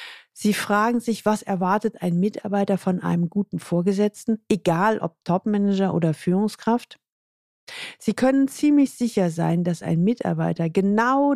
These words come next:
das von Ihnen als gute Führungskraft erwartet. Ihnen fällt es leicht, weil diese Einstellungen und Eigenschaften quasi in Ihrer D N A fest verankert sind?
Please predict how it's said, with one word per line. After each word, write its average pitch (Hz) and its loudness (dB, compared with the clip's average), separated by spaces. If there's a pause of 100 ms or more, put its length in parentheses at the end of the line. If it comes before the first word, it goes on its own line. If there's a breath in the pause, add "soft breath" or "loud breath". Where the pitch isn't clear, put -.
das 202 0
von 175 -2
Ihnen 240 0
als 160 -6
gute 214 -2
Führungskraft 175 -4
erwartet. 143 -6 (640 loud breath)
Ihnen 302 6
fällt 269 2
es - -10
leicht, 214 0
weil 151 -2
diese 165 -4
Einstellungen 180 0
und 143 -2 (120)
Eigenschaften 196 0
quasi 180 -2
in - -6
Ihrer 160 2
D 156 0
N 156 0
A 185 0
fest - -4
verankert 202 -2
sind? 247 -4